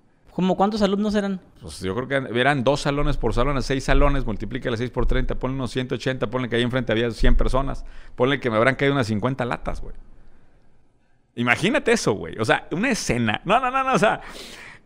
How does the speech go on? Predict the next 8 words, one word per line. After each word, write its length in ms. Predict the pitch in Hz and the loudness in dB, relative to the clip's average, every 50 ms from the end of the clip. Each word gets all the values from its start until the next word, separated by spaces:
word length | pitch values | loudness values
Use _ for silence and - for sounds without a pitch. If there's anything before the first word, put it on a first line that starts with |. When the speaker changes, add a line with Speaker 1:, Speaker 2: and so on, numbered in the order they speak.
| _ _ _ - - | _ _ _ -4 0
Speaker 2:
obviamente, 520 | 135 160 196 220 214 202 208 202 185 202 | 2 4 6 6 4 4 2 0 0 0
pues, 160 | 175 151 135 | 0 0 0
te 100 | - 139 | 2 0
proteges, 560 | 120 - 127 120 - - - - - 202 185 190 | 2 2 2 0 2 0 -2 2 4 2 4 6
te 140 | - 143 - | 4 4 4
cuidas. 320 | - 190 220 226 208 185 | 2 2 4 4 4 4
Yo, 100 | 185 196 | 2 2
yo 140 | 190 190 214 | 2 0 -2